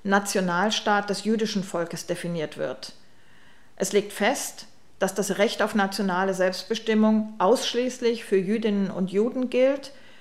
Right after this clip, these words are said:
und dass die jüdische Besiedlung besonders gefördert werden soll.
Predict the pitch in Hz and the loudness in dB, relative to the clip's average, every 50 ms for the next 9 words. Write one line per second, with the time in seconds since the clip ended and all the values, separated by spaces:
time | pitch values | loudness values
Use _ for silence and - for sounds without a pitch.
0 | - - - - - 220 220 214 196 202 208 - 214 180 214 240 226 254 247 - | -20 -20 -20 -4 2 4 6 6 6 4 4 0 0 2 2 2 2 2 0 0
1 | 226 196 196 185 180 196 214 240 226 247 233 226 220 220 208 196 196 185 190 190 | 0 2 2 2 2 2 0 0 0 0 2 4 4 4 4 4 4 2 2 2
2 | 196 190 185 - - 190 - - 196 180 - 160 151 151 - 156 156 151 156 151 | 2 2 0 -2 -4 -8 -4 0 0 0 0 0 -4 -4 -2 -4 -4 -4 -6 -8
3 | - 156 143 135 139 147 - | -8 -6 -6 -6 -6 -6 -8